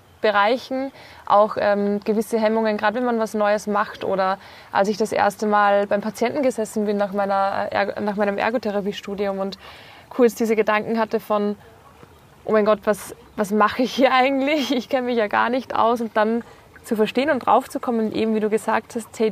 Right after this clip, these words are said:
du bist da gerade die Expertin und die Leute kommen zu dir, damit sie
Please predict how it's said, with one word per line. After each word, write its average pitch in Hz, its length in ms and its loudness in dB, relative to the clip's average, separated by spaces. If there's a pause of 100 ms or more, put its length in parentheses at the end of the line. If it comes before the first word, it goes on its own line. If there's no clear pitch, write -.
du 277 380 0
bist 240 260 -4
da 208 120 2
gerade 196 260 -2
die - 80 -10
Expertin 233 800 -4 (280)
und 226 200 -2
die 233 40 4
Leute 220 300 2
kommen 220 260 -4
zu 214 180 -4 (180)
dir, 254 280 4
damit 220 280 -2
sie 214 320 0